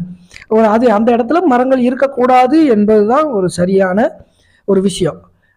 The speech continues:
ஆனா அது ஏன் இருக்கக்கூடாது, எதுக்காக இருக்கக்கூடாது, நம்ம ஏன் மரத்தை வந்து, ஆஹ், தெற்கும் மேற்கும் சார்ந்து வைக்கணும்,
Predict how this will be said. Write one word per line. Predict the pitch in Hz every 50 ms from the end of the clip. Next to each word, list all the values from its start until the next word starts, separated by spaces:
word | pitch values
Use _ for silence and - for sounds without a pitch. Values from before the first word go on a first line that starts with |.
| -
ஆனா | 185 208 208 190
அது | 185 185 190 185 175
ஏன் | 196 226 277 339 349 302
இருக்கக்கூடாது, | 240 220 226 - 220 180 190 180 170 160 156 151 165 160 156
எதுக்காக | 170 202 240 302 - - 285 277 262 254
இருக்கக்கூடாது, | 220 190 180 180 196 180 - 165 151 147 147 147 170 180 185 180 - _ _ _ _ _ -
நம்ம | 196 208 208 208 185 185
ஏன் | 220 254 285 277 226
மரத்தை | 196 190 196 233 240 240 233 208
வந்து, | 185 180 190 196 240 247 269 262 _ _ _ _ - -
ஆஹ், | 190 180 180 180 180 175 175 180
தெற்கும் | 196 220 208 220 - 254 233 208
மேற்கும் | 180 185 185 185 180 208 180
சார்ந்து | - 170 160 165 165 170 160
வைக்கணும், | 151 147 - 151 143 143 170 190